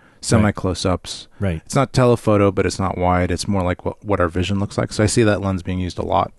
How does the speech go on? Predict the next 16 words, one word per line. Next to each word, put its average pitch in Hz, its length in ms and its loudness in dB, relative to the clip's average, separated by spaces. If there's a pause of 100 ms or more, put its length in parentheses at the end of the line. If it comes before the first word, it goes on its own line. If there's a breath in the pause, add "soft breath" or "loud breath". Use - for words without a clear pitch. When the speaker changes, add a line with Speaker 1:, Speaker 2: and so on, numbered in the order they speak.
(800 soft breath)
Speaker 1:
um, 98 340 -4
in 101 120 -4
the 87 80 -2
situ-, - 360 -10
in 92 240 -6
certain 92 240 -6
situations, 92 680 -6
like 98 160 -8 (220)
maybe 95 280 -8
even 87 140 -8
documentary 85 600 -6
and 92 120 -12
stuff - 240 -18
like 104 100 -16
that. - 280 -10
So, 104 360 0